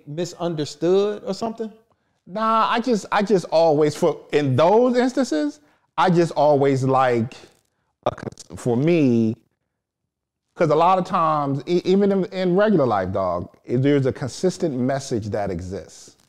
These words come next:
Speaker 1: Okay.
Speaker 2: There's a consistent thing that, that needs to be reminded and,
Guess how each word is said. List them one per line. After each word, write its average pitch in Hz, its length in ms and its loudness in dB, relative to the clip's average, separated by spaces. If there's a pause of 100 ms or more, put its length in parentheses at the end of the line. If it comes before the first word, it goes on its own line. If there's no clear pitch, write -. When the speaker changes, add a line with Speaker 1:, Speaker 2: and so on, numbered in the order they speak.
Speaker 1:
Okay. 107 180 -12
Speaker 2:
There's 107 220 -2
a 101 80 -4
consistent 143 680 -4
thing 117 380 -2
that, 107 420 -6
that 98 300 -8
needs 113 400 -4
to 101 100 -8
be 92 500 -4
reminded 92 920 -10
and, 85 420 -16